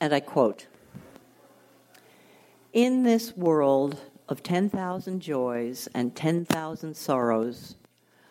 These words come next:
we can fixate our wor-, on our worries and concerns or attempt to ignore them. A balanced approach is to see both the joys and the sorrows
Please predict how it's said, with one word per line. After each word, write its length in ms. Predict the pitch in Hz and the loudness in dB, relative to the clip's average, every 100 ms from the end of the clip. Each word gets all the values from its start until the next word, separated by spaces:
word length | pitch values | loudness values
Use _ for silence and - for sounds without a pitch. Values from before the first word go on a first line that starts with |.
| _ - _ | _ -20 _
we 160 | 190 208 | 2 2
can 360 | - 196 202 | 0 -2 -2
fixate 640 | 208 - 254 - 226 226 - | -2 -4 -4 0 2 2 2
our 180 | 175 160 | 2 2
wor-, 320 | 139 143 165 - | 4 4 4 2
on 280 | 151 165 180 | 0 2 0
our 220 | 143 139 | 0 -2
worries 600 | 135 160 185 202 202 190 | 2 2 4 4 2 0
and 200 | - 165 | -2 0
concerns 840 | 160 156 - 139 127 131 139 - _ _ _ _ _ _ _ | 0 0 -2 -2 0 -2 -4 -10 _ _ _ _ _ _ _
or 220 | 208 208 | 4 4
attempt 560 | - 214 - 156 - - _ _ | 2 -4 -4 -6 -8 -12 _ _
to 100 | 156 | -12
ignore 400 | 170 190 202 196 | -4 0 4 4
them. 380 | 170 120 107 107 - _ _ _ _ _ _ _ _ _ _ - - - | 2 0 -2 -10 -18 _ _ _ _ _ _ _ _ _ _ -20 -6 -2
A 80 | |
balanced 680 | 175 196 208 240 226 220 - | 0 2 4 4 2 0 -6
approach 520 | - - 147 123 - - | -8 -2 0 0 0 -6
is 120 | 143 | -4
to 140 | - 143 | 0 0
see 240 | - 156 | 0 -2
both 640 | 156 - 180 220 - - - _ _ _ | -2 2 4 4 0 -10 -18 _ _ _
the 100 | 156 | -4
joys 640 | 147 160 156 147 151 147 - | -2 0 2 2 0 -2 -2
and 240 | 143 156 | 0 2
the 80 | 170 | 0
sorrows 840 | - 147 131 127 123 127 135 - | 0 2 4 4 4 2 0 -8